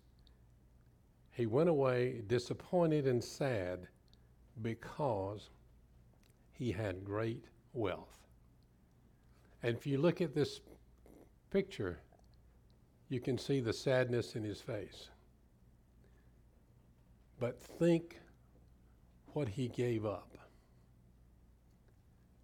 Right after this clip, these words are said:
He was so disappointed that he couldn't commit, but look what he gave up. And this is the only one that he, that was asked in the gospel, said, "Follow me,"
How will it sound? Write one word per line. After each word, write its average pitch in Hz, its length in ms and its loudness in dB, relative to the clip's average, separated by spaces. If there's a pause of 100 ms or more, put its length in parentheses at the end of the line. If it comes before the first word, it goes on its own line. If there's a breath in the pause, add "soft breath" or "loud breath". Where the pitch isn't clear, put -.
He 139 160 -4
was 123 160 0
so 180 300 4
disappointed 156 720 4
that 110 140 0
he 120 120 0
couldn't 233 400 0
commit, 208 560 4 (1120 soft breath)
but 117 160 -2
look 147 480 0 (240)
what 127 120 0
he 117 120 0
gave 113 400 -2
up. 101 180 -6 (1120 soft breath)
And 90 100 -4
this 98 180 -4
is 87 120 -8
the 107 100 -2
only 127 180 2
one 131 220 2
that 113 180 -4
he, 120 140 -2
that 110 180 -4
was 107 200 -4
asked 117 400 -4
in 117 100 -4
the 113 80 -4
gospel, 123 500 -4
said, 98 260 -8
"Follow 107 380 -4
me," 101 320 -4